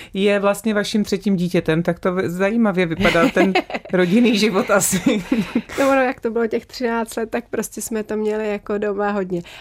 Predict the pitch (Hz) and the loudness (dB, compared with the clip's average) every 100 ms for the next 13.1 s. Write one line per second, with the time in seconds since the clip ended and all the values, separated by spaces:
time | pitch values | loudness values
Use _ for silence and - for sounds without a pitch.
0 | - 226 233 220 233 220 220 233 233 226 | -4 0 2 0 -2 -2 -2 -4 -4 -2
1 | 220 - - 202 220 208 208 - 214 208 | -2 -4 -8 -4 -2 -2 -4 -2 0 0
2 | - 220 214 202 208 214 214 208 175 220 | -2 -2 -2 0 0 0 0 0 -2 -2
3 | 220 220 202 214 202 208 - 202 208 185 | -2 -2 -2 -4 -4 -4 -4 -4 -4 -4
4 | 185 202 190 190 180 214 190 190 190 196 | -6 -6 -6 -6 -6 -6 -4 -4 -2 -2
5 | 196 190 196 185 - 180 202 202 175 - | -4 -4 -6 -6 -10 -8 -4 -2 -4 -8
6 | 190 196 190 190 180 - 185 180 - 185 | -6 -6 -6 -10 -16 -14 -14 -14 -14 -14
7 | 175 _ - - _ - 196 185 180 175 | -14 _ -20 -20 _ -10 -6 -4 -4 -4
8 | 185 180 - 196 180 180 180 180 185 175 | -4 -4 -8 -10 -8 -8 -8 -10 -10 -8
9 | 180 175 175 - 196 185 180 175 185 185 | -10 -8 -10 -8 -8 -6 -6 -6 -6 -6
10 | 180 175 185 175 185 180 - - - - | -8 -10 -12 -8 -8 -8 -12 -20 -20 -20
11 | - _ 208 170 165 160 165 143 _ 202 | -20 _ -14 -10 -8 -10 -10 -14 _ -2
12 | 190 180 175 202 190 180 170 175 160 - | 0 0 -2 -4 -2 -2 0 0 -2 -6